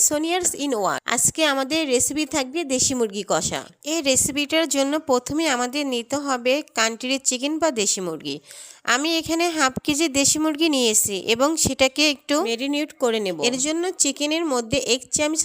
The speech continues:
হলুদের গুঁড়া, এক চামচ মরিচের গুঁড়া এবং স্বাদ মতো লবণ দেব। লবণ দিয়ে এক চামচ সরিষার তেল দিয়ে হাত দিয়ে ভালোভাবে মেখে, ব্রয়লার মুরগির তুলনায় এই মুরগিটা কিন্তু একটু বেশি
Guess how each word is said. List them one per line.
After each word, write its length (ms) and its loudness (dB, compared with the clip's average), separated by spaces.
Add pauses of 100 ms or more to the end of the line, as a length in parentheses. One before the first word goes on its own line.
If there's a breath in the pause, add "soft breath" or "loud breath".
হলুদের 360 0 (100)
গুঁড়া, 220 0 (200)
এক 80 -4 (120)
চামচ 300 -2 (140)
মরিচের 420 -2 (100)
গুঁড়া 200 0 (440 loud breath)
এবং 180 0 (180)
স্বাদ 240 2 (140)
মতো 200 -2 (140)
লবণ 260 0 (120)
দেব। 160 0 (200)
লবণ 320 2 (140)
দিয়ে 200 0 (220)
এক 100 0 (140)
চামচ 360 0
সরিষার 480 -2
তেল 260 -2
দিয়ে 200 -2 (100)
হাত 180 -2 (180)
দিয়ে 200 0 (140)
ভালোভাবে 600 -2
মেখে, 420 -2 (440 loud breath)
ব্রয়লার 420 2
মুরগির 480 0
তুলনায় 440 0 (180)
এই 80 0 (100)
মুরগিটা 440 0 (120)
কিন্তু 260 -2 (160)
একটু 180 -8 (120)
বেশি 240 2